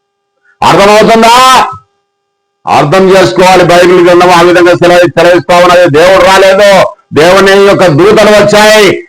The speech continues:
యేసుక్రీస్తు ప్రభు సమాధి నుంచి లేపాయి. రాయిని పొర్లించింది దేవదూతలు. రోమా సైన్యము, రోమా సంస్థానంలో ఉన్న ఆ పిలాతు యొక్క ఆజ్ఞ ఏమైంది అని అంటే,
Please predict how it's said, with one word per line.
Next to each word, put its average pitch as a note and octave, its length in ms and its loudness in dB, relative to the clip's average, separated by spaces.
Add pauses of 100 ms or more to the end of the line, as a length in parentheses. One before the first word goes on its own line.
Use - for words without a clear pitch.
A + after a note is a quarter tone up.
యేసుక్రీస్తు G#3 720 0
ప్రభు G#3+ 320 0
సమాధి G#3 360 0
నుంచి G#3+ 300 0
లేపాయి. A#3 840 0 (1600)
రాయిని D#3+ 580 0
పొర్లించింది F#3+ 600 0
దేవదూతలు. F#3+ 1000 0 (440)
రోమా F#3+ 440 0
సైన్యము, G3 960 0 (140)
రోమా G3 440 0
సంస్థానంలో G3 920 0
ఉన్న G3 140 0
ఆ G3 420 0
పిలాతు G3+ 340 0
యొక్క G3+ 260 0
ఆజ్ఞ F#3 320 0
ఏమైంది G#3 640 0
అని - 140 0
అంటే, G2 600 -2